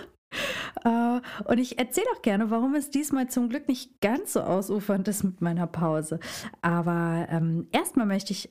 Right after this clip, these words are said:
ein bisschen darüber sprechen, was denn so passiert im neuen Jahr. Also, beziehungsweise, warum ich sag, „Hey, ein frisches neues Jahr“, denn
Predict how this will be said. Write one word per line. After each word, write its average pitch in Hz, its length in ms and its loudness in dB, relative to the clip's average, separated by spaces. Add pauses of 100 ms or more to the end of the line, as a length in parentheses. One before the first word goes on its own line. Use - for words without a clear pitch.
ein 175 160 2
bisschen 175 260 0
darüber 165 300 0
sprechen, 170 480 -2 (240)
was 254 180 0
denn 202 400 0
so 196 300 2
passiert 262 480 -2
im 175 160 2
neuen 165 300 0
Jahr. 147 480 -2 (340)
Also, 175 340 2 (320)
beziehungsweise, 185 840 0
warum 190 220 2
ich 240 100 -2
sag, 185 220 -2
„Hey, 302 220 0
ein 180 160 0
frisches - 360 -2
neues 185 320 0
Jahr“, 175 180 2
denn 165 200 0